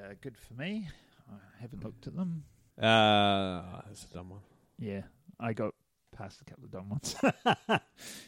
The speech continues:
Speaker 2: It's, uh, all
Speaker 1: Although I think some of them we might have asked before.
Speaker 2: Yeah, I'm just gonna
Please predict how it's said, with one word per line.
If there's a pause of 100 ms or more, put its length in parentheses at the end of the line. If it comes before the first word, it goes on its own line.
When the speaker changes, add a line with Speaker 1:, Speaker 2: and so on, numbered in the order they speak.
(120)
Speaker 2:
It's,
uh,
all (800)
Speaker 1:
Although
I
think (260)
some
of
them
we
might
have
asked
before. (280)
Speaker 2:
Yeah,
I'm
just
gonna